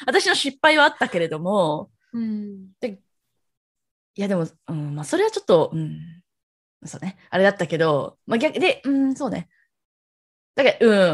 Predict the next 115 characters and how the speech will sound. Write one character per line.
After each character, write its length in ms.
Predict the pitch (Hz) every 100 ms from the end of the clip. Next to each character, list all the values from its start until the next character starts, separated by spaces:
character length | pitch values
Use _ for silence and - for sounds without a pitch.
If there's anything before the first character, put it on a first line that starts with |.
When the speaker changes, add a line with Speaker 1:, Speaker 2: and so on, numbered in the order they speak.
| 170
Speaker 1:
ん、 40 | -
私 220 | 247 466 539
は 160 | 508
こ 100 | 339
う 40 | 220
下 180 | 311
げ 100 | 349
ら 140 | 539 605
れ 80 | 381
た 240 | 208 175
の 80 | 165
は 80 | 165
な 80 |
か 60 | 208
っ 40 |
た 80 | -
か 60 | 131
な。 120 | 151
だ 20 |
か 120 | 220
ら 60 | 233
M 180 | 427 480
の 80 | 254
時 220 | 240 175
は 80 | 156
さ、 100 | 160
私 300 | 240 427 415
は 80 |
そ 100 | 381
れ 80 | 370
を 140 | 359 381
し 120 | -
た 140 | 403
け 140 | 330 285
ど、 440 | 392 285 175 - - -
ま 100 | 277
あ 20 | 311
彼 340 | 403 359 262
は 300 | 190 294 311
あ 60 | 202
の、 280 | 185 175 - _ -
ま 80 |
あ 40 | 339
ち 140 | -
ょ 20 |
っ 120 | 622 -
と 80 | 269
い 140 | 294
い 80 | 262
お 60 |
肉 200 | 220 240
買 140 | - 202
っ 20 |
て 80 | 208
く 80 | 208
れ 80 |
て、 80 | 196
あ 60 | 208
の 80 | 170
焼 160 | 190
い 20 |
て 80 | 226
く 80 | 247
れ 80 | 233
た、 240 | 247 240 _
家 220 | 220 269
で 60 | 190
焼 100 | 175
い 20 |
て 60 | 214
く 80 |
れ 80 | 214
た 80 | 214
っ 60 | 208
て 80 |
い 20 | 156
う 20 |
の 60 |
は 80 | 123
あ 40 | 208
る 80 |
ん 60 | 160
だ 80 | 135
け 80 | -
ど 80 |
さ、 280 | 165 151 -
あ 100 | -
と 80 | 226
ケ 120 | 220
ー 40 | 359
キ 60 |
も 80 | 180
買 80 | 196
っ 20 |
て 60 | 196
く 80 | 214
れ 60 |
た 40 | 208
か 80 |
ら、 200 | 151 139 -
な 120 | 349
ん 40 |
か 160 | 240 -
ま 140 | 320
あ 60 | 269
全 100 | -
然 120 | 294 349
良 60 |
か 40 | 349
っ 40 |
た 40 | 359
け 280 | 370 370
ど。 60 | 370
Speaker 2:
へ 80 |
ー。 40 | 381